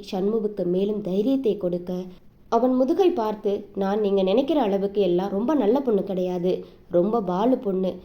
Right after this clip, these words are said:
அப்புறம் நிறைய சாப்பிடுவேன், நிறைய சேட்டை பண்ணுவேன்" என்று சொல்லிக் கொண்டிருந்தவளின் பேச்சை கேட்டுக்கொண்டிருந்தவனோ, "இப்போ எதுக்கு இவ இதெல்லாம் சொல்லுறா?" என்று நின்ற நிலையிலேயே விராஜ் எண்ணமிட அவனின் எண்ணத்தை புரிந்து கொண்டதை போல் இருந்தது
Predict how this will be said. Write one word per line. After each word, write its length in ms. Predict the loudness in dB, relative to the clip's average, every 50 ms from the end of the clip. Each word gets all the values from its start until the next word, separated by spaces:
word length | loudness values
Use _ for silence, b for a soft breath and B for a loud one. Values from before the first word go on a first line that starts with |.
| B B B
அப்புறம் 400 | -6 -6 -2 0 0 2 2 0
நிறைய 280 | 0 0 2 4 4 4
சாப்பிடுவேன், 640 | 2 0 -4 -6 -4 -4 -4 -4 -2 -4 -6 -6 -4
நிறைய 320 | -4 0 2 4 6 6 4
சேட்டை 360 | 4 4 2 2 2 0 -4 -4
பண்ணுவேன்" 400 | -2 -4 -4 -4 -4 -6 -6 -8 -4
என்று 260 | -2 -2 0 0 -2
சொல்லிக் 340 | -2 0 0 0 0 0 2
கொண்டிருந்தவளின் 680 | 2 2 2 4 4 2 2 0 -2 -2 -2 0 -2 -2 -2
பேச்சை 360 | -2 -4 -4 -2 0 -2 -2
கேட்டுக்கொண்டிருந்தவனோ, 1040 | 0 0 -2 -2 -2 -4 -4 -2 0 0 0 0 -2 -2 -4 -4 -4 -2 -2 0 0 -2 -2 -6 B B B B B B
"இப்போ 240 | -6 -6 0 0 2
எதுக்கு 400 | 2 2 0 0 0 2 2 2 2 0 -4 -4
இவ 240 | -2 0 0 2 2
இதெல்லாம் 460 | 2 4 4 4 4 4 2 0 0
சொல்லுறா?" 360 | -2 -2 -2 -2 -2 -2 -6 -8 -4
என்று 400 | -2 -2 0 -2 -2 -4 -4 -4 -4 -6 B B B B B B B
நின்ற 320 | 6 8 8 10 8 8
நிலையிலேயே 600 | 6 6 6 4 4 4 4 2 2 4 4 4 4
விராஜ் 420 | 4 0 -2 -2 -2 -2 -4 -4 -8 -4
எண்ணமிட 480 | -2 0 0 0 0 0 -2 -2 -2 -4 -6 -8 -12 -8
அவனின் 340 | -8 -4 -2 -2 -2 -2
எண்ணத்தை 400 | -2 0 0 0 0 0 0 -2
புரிந்து 320 | -2 0 -4 -2 -2 -2 -2
கொண்டதை 360 | -4 -4 -4 -4 -2 -4 -6
போல் 260 | -4 -2 -4 -4 -2
இருந்தது 480 | -4 -4 -4 -2 -2 -2 -2 -2 -2